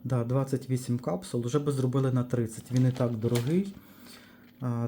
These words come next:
тисяча шістсот п'ятдесят одна упаковка. Дуже багато грошей тягне медицина, та й продукти не дешеві. Ось,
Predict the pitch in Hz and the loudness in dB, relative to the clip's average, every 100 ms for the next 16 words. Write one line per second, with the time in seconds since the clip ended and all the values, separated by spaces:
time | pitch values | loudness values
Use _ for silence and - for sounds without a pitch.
0 | - 147 147 139 127 - 131 - 127 - | -2 -2 0 0 -2 -2 -2 -2 -4 -2
1 | 127 127 127 165 185 131 123 127 127 135 | 0 0 0 -2 -2 -2 -2 2 2 0
2 | 131 - - - - 139 - 143 143 123 | -4 -14 -16 -18 -6 -2 0 0 2 2
3 | - 120 123 139 123 120 120 123 120 117 | 2 -4 -2 0 0 0 0 -2 -2 -4
4 | 120 123 175 175 143 131 131 123 120 123 | -4 -2 0 0 0 2 4 2 2 -2
5 | - 170 151 135 127 139 147 208 - 180 | -2 -2 0 0 0 2 2 2 2 2
6 | 170 160 151 - 156 151 147 147 143 - | 2 0 -4 -6 -4 -4 -4 -6 -8 -16
7 | - - - - - - - - 135 123 | -20 -20 -20 -20 -20 -20 -20 -10 -2 -2
8 | 123 - | -2 -6